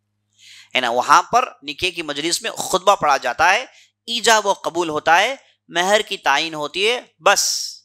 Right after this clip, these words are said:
वहाँ पर कोई इज्तिमाई दुआ, है ना, ये कोई चीज़ें साबित नहीं हैं। निकाह की मजलिस ख़त्म, मुबारकबाद दे लें और उसके बाद जाएं, फिर वलीमे में आएं खाने के लिए, है ना?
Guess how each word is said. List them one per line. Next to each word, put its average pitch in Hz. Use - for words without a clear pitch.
वहाँ 160
पर 175
कोई 185
इज्तिमाई 165
दुआ, 160
है 165
ना, 143
ये 160
कोई 190
चीज़ें 165
साबित 131
नहीं 117
हैं। 87
निकाह 127
की 156
मजलिस 151
ख़त्म, 220
मुबारकबाद 143
दे 156
लें 247
और 151
उसके 151
बाद 143
जाएं, 196
फिर 202
वलीमे 185
में 175
आएं 185
खाने 135
के 107
लिए, 82
है 147
ना? 131